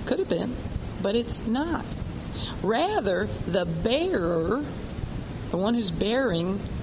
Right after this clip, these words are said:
this great news, is one of the four and twenty elders. And I believe personally that this gives additional support to the view which interprets the twenty-four elders as representatives of the church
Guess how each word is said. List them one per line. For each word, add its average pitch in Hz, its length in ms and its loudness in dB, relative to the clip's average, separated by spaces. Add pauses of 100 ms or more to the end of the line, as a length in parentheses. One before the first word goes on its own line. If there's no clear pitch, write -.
this 254 440 0 (140)
great 233 340 2 (160)
news, 220 640 2 (200)
is 196 240 4
one 247 240 4
of 285 100 2
the 240 80 2
four 220 540 2
and 180 180 0
twenty 196 460 2 (200)
elders. 226 600 2 (520)
And 180 160 2
I 370 300 2
believe 226 680 2 (420)
personally 208 480 2
that 190 240 0
this 240 240 2
gives 202 340 0
additional 285 720 2
support 202 520 0
to 208 100 2
the 214 100 2
view 190 300 0
which 208 220 0
interprets 220 560 0
the 226 100 0
twenty-four 208 640 0 (100)
elders 165 460 2 (420)
as 170 220 2
representatives 175 1120 0
of 160 240 0
the 170 80 0
church - 760 0